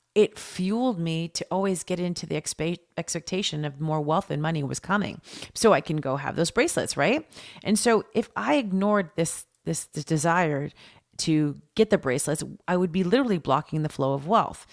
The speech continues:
So this is why I really encourage women to satisfy those needs, because they'll go so much further than buying something, sorry, the, satisfy those desires, because it'll go so much further than just fulfilling a need, right?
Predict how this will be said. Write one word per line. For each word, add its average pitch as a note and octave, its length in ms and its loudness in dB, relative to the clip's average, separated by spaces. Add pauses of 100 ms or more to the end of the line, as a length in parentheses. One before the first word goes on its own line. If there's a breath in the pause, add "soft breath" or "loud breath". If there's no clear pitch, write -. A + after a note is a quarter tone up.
(220 loud breath)
So - 160 2
this A#3+ 240 0
is A#3 160 -6
why G3 220 4
I F#3 40 4
really F#3+ 460 2
encourage F3 540 -4
women D3 320 -4
to F3+ 200 -4
satisfy G3 680 -2
those C3+ 280 -4
needs, A2+ 360 -8 (260 loud breath)
because G#3 280 4
they'll F3 160 0
go D#3+ 220 0
so F3+ 300 2
much A3 220 2
further D#3 540 0 (200 loud breath)
than E3+ 160 2
buying D#3+ 260 0
something, D3+ 520 -2 (140 soft breath)
sorry, D#3 340 2
the, - 240 2
satisfy F#3 480 2
those D3 180 -2
desires, D3 680 0 (340 loud breath)
because F#3 260 4
it'll E3+ 120 4
go E3+ 160 2
so G#3 220 2
much A3 180 0
further E3 520 0 (260 loud breath)
than F#3 160 2
just E3+ 240 -2 (140)
fulfilling D#3+ 560 0
a E3+ 60 2
need, G3+ 440 2
right? E3+ 300 2